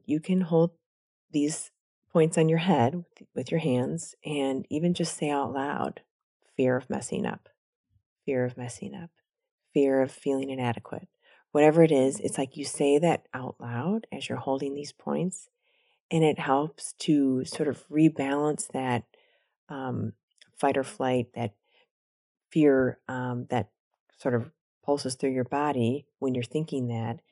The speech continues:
It brings energy and blood back up to the brain for those, those areas, and it helps to, um, balance it. And you don't have to say the fears out loud. You can just hold those points too.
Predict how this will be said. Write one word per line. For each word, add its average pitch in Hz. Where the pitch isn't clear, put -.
It 127
brings 127
energy 143
and 131
blood 131
back 127
up 131
to -
the 123
brain 131
for 127
those, 120
those 135
areas, 135
and 135
it 131
helps 127
to, 123
um, 120
balance 127
it. -
And 127
you 254
don't 190
have 135
to -
say 135
the 131
fears 131
out 123
loud. 117
You 170
can 180
just 151
hold 127
those 117
points -
too. 143